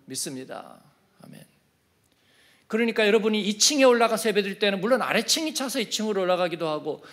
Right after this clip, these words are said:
아니면 이 층이 좀 편해서 이 층에 올라가실 수도 있어요. 예,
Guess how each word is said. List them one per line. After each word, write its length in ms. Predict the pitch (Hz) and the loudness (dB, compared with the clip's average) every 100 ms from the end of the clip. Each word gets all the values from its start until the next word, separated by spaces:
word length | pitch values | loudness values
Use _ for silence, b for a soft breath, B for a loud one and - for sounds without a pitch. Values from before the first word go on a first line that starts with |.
| B B | B B
아니면 420 | 208 254 233 185 B | 0 2 0 -2 B
이 140 | 202 214 | -6 -2
층이 260 | 262 247 | -2 -2
좀 200 | 233 220 | -2 -4
편해서 640 | - 285 294 277 254 - | -4 0 0 2 0 0
이 60 | 196 | -4
층에 240 | - 247 | -4 -2
올라가실 460 | 226 185 202 202 208 | 0 0 -2 -4 -6
수도 220 | - 180 | -8 -6
있어요. 380 | 151 185 151 - B B B B B | -6 -4 -6 -8 B B B B B
예, 320 | 143 139 143 | -10 -8 -10